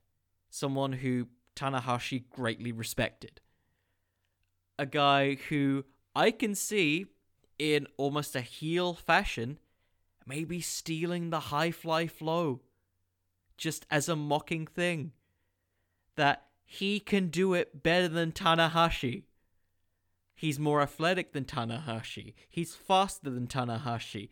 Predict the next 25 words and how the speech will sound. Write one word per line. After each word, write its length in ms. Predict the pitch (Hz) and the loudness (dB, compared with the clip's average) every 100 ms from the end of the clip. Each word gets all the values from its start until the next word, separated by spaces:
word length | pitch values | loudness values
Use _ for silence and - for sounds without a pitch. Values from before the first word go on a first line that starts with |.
| - | -12
He 200 | - 180 | -2 2
has 200 | 180 170 | 2 2
an 100 | 170 - | -4 2
army 400 | 175 214 202 165 | 4 4 2 0
around 440 | 156 156 180 190 | 2 2 0 -2
him, 260 | 117 110 - _ _ _ - | -4 -6 -10 _ _ _ 0
unlike 540 | 139 151 143 143 - | 2 2 2 0 0
Tanahashi. 880 | - 165 143 123 147 156 - 107 104 _ _ _ _ _ _ _ _ _ _ _ _ _ _ _ _ _ _ _ _ | -2 2 2 2 4 4 2 -6 -10 _ _ _ _ _ _ _ _ _ _ _ _ _ _ _ _ _ _ _ _
Will 180 | - 254 | 0 4
Ospreay 400 | 269 262 226 208 | 6 4 0 0
at 80 | 190 | 0
this 120 | 165 | -6
point 360 | - 143 131 127 _ _ - | -6 0 0 -2 _ _ -4
is 300 | 135 131 127 | 0 0 0
a 40 | 135 | -8
character 640 | - 165 160 131 160 151 | 0 4 4 2 -2 0
that 200 | 143 101 | 0 -2
is 280 | 131 120 - | -2 -6 -12
yet 360 | 139 151 165 - | -2 2 2 0
to 120 | 165 | -6
really 360 | 139 151 156 | -2 0 0
define 540 | 156 151 - 139 135 131 | 0 -6 0 2 2 0
the 80 | 135 | 0
layers 480 | 123 120 117 113 | 2 2 0 -2
of 200 | 117 110 | -6 -10